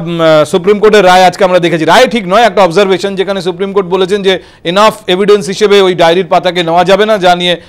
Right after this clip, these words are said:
নরেন্দ্র মোদীর বিরুদ্ধে অভিযোগ তুলেছিলেন রাহুল গান্ধী। সরাসরি সেটাকে অস্ত্র হিসেবে ব্যবহার করছেন রাজু, বলছেন যে নানাভাবে কালিমা লিপ্ত করার চেষ্টা হয়েছে, এটা তার মধ্যে অন্যতম। আজকে সুপ্রিম কোর্ট তা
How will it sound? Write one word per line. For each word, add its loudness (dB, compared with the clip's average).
নরেন্দ্র 0
মোদীর -2
বিরুদ্ধে -2
অভিযোগ -2
তুলেছিলেন -6
রাহুল -2
গান্ধী। -10
সরাসরি -4
সেটাকে -2
অস্ত্র 0
হিসেবে 0
ব্যবহার 2
করছেন -6
রাজু, -2
বলছেন -4
যে 0
নানাভাবে 2
কালিমা 0
লিপ্ত -4
করার 2
চেষ্টা -6
হয়েছে, -4
এটা -2
তার -2
মধ্যে -6
অন্যতম। -6
আজকে -4
সুপ্রিম -12
কোর্ট -6
তা -4